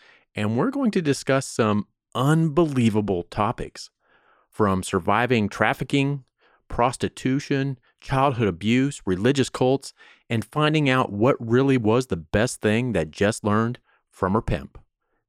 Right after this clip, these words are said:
And it's not what I expected. Jess and Reed are trauma breakthrough relationship coaches. They've spent more than twenty years helping people come alive because their personal stories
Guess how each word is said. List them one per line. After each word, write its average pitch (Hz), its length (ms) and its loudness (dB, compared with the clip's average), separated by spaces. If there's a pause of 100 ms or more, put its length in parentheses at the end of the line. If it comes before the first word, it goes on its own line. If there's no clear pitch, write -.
(120)
And 92 340 -6
it's 92 320 -4
not 123 380 -6
what 156 140 -4
I 180 80 0
expected. - 560 -6 (840)
Jess 147 320 0
and 143 140 0
Reed 135 260 0
are 95 160 -2
trauma 113 400 -2
breakthrough 107 460 0
relationship 98 640 -4
coaches. 98 480 0 (300)
They've 104 160 0
spent - 260 -2
more 110 220 0
than 98 160 -2
twenty 143 340 0
years 110 420 2 (100)
helping 147 440 0
people 123 300 -2
come - 280 -2
alive 101 520 2 (360)
because 101 420 -4
their 107 220 2
personal 123 440 -2
stories 104 480 -4